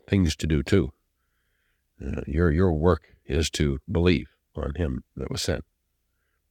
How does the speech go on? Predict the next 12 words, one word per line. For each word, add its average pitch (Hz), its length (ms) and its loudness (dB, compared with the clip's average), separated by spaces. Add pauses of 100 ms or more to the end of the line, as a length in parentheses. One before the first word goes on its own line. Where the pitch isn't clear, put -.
(200)
I 85 120 0
suppose 90 500 2
it - 120 -8
sounds 101 320 4
like 80 180 0
it's 76 160 -6
easier, 85 440 0
but 82 140 -2
it's 76 140 -4
also 101 260 2
more 78 160 0
condemning, 85 440 -2